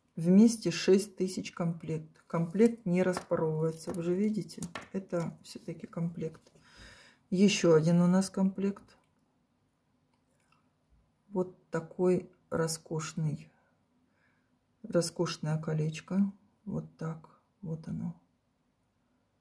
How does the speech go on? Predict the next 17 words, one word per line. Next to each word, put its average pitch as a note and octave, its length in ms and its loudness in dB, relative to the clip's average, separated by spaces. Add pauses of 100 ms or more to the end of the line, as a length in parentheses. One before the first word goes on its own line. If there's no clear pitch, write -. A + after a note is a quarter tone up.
(420)
Чароиты F3+ 600 0
класса E3+ 580 -6
люкс. D3+ 540 -10 (840)
Девятнадцатого E3 960 2
размера. D#3+ 680 -2 (340)
Вот D#3 280 -10
так, D3+ 460 -8 (280)
вот. D3+ 160 -10 (1080)
Видите? G#3+ 320 -6 (1800)
Кошачий E3+ 540 -2
глаз D#3+ 340 -2
сильно D#3+ 380 0
напоминает. D#3 680 0 (920)
Две E3+ 340 6
тысячи F#3+ 500 -2
пятьсот - 480 -6
рублей. G#3 520 4